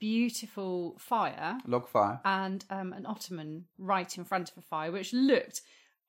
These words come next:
Speaker 1: ideally placed for such activities.
Speaker 2: Uh, Nick Offerman.
Speaker 1: <laughs> Nick Offerman.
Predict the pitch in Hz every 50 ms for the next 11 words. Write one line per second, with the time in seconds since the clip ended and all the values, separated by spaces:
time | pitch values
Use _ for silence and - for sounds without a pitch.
0 | _ - 208 208 196 185 226 226 208 185 185 180 - - 190 151 147 160 - -
1 | - - - - - 175 - - - - - - 170 147 139 123 120 135 139 -
2 | 180 165 - - 101 - - - - _ _ _ _ _ _ _ _ - 359 277
3 | - 339 294 262 311 - - - 247 240 233 240 - 247 240 254 247 - - 220
4 | 277 285 -